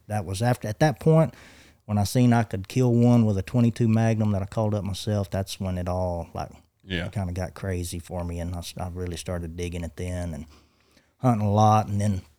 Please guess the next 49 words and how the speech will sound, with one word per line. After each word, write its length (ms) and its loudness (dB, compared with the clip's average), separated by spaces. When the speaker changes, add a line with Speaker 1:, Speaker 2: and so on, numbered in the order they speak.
Speaker 1:
trying 200 4
to 40 4
go 180 8
every 160 4
chance 320 0
I 60 -4
got. 380 -2
And, 180 -2
and 120 2
my 100 6
dad, 320 6
he 120 6
worked 320 4
all 140 4
the 80 -4
time 240 2
in 80 4
the 80 0
oil 120 2
field, 280 -2
so 120 -6
he 60 -2
didn't 180 0
have 120 -2
a 60 -2
lot 180 -2
of 80 -8
time. 280 0
So 100 -6
that's 260 -4
where, 180 -2
you 60 -10
know, 140 -2
like 180 -4
I 40 -12
said, 260 -2
Joe 200 2
and 120 0
Billy 200 0
just 180 -8
kinda 280 -4
took 160 -8
me 120 -4
under 200 0
their 120 -2
wing 400 0
down 220 -2
there 280 0
and 140 -4